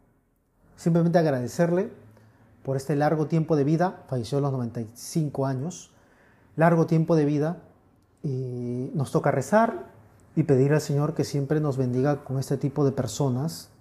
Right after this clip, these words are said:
eh, sacerdotes, arzobispos, clero en general, que pueda guiar la vida de la iglesia. Sin más, queridos hermanos, en otro momento ya compartiré algunas experiencias, mi visión de, de lo que importante Juan Pablo,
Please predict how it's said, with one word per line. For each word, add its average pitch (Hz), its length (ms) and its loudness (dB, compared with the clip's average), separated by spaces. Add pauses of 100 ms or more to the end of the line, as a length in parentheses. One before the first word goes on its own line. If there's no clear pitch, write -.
(180)
eh, 120 360 -10 (240)
sacerdotes, 135 1040 -6
arzobispos, 135 880 -4 (260)
clero 160 280 2
en 127 60 -6
general, 127 440 -4 (1000)
que 135 100 -6
pueda 165 260 4
guiar 139 260 0
la 135 120 0
vida 135 180 0
de 131 80 -2
la 113 60 -6
iglesia. 95 420 -12 (800)
Sin 160 180 2
más, 165 160 6
queridos 143 240 0
hermanos, 190 400 -2
en 127 140 -6
otro 135 180 -2
momento 135 380 -2
ya 127 320 -2 (1400)
compartiré 160 720 4
algunas 156 400 -4
experiencias, 156 720 -2 (460)
mi 156 100 2
visión 170 560 2
de, 139 140 -4
de 135 260 0
lo 127 160 -2
que - 80 -6
importante 143 640 -2
Juan 123 200 -6
Pablo, 147 220 -4